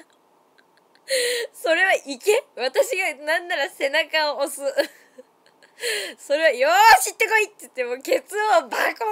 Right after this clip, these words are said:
ーン叩く。<laughs> バチコリ叩くよ、それはもう本当に。「行ってこい、行ってこい、こんなところ来てる場合じゃない。ほら、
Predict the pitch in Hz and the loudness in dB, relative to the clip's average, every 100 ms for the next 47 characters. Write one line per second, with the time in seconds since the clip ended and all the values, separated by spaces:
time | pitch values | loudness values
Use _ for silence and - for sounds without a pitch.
0 | 403 330 294 277 294 262 - - - - | -6 -4 -4 -4 -8 -10 -8 -6 -6 -8
1 | - 285 247 247 - _ _ _ _ _ | -14 -12 -10 -10 -14 _ _ _ _ _
2 | _ - _ _ _ _ _ _ _ _ | _ -20 _ _ _ _ _ _ _ _
3 | _ _ _ _ _ _ _ _ _ _ | _ _ _ _ _ _ _ _ _ _
4 | _ _ - - 494 466 - _ - - | _ _ -20 -12 -8 -8 -10 _ -20 -20
5 | - _ _ _ _ _ _ 311 415 403 | -20 _ _ _ _ _ _ -16 -12 -10
6 | 381 349 311 _ 233 220 226 302 - - | -10 -12 -16 _ -20 -6 0 0 0 -8
7 | - 349 349 381 381 403 320 247 240 226 | -8 -6 -4 -4 -4 -6 -6 -6 -6 -6
8 | 220 220 220 214 226 208 208 214 208 277 | -6 -8 -14 -12 -12 -16 -18 -20 -14 -14
9 | - 453 523 453 480 480 330 349 466 480 | -4 -2 0 0 -2 -4 -6 -4 -4 -4
10 | 508 453 427 - - 403 349 349 370 392 | -4 -2 -2 -2 -4 -4 -2 0 0 -2
11 | 359 339 | -4 -4